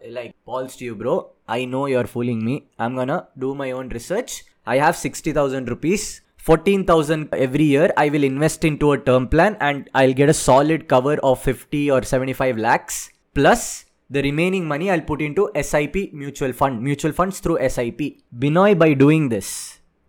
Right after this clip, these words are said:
just one decision change,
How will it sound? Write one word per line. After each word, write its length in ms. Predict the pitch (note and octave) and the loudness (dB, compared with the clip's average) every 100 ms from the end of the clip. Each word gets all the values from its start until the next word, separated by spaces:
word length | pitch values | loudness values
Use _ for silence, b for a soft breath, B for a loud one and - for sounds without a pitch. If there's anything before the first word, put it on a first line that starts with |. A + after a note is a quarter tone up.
| _ | _
just 280 | C3+ F3+ - | -2 -2 0
one 680 | D#3 C3 C#3+ F3+ F#3+ G3 F#3 - - | -6 2 6 6 4 0 -2 -8 -4
decision 520 | C3 D3+ E3+ D3+ E3 | 0 2 4 4 2
change, 500 | - C#3+ A#2 G2+ - | 2 2 0 -4 -12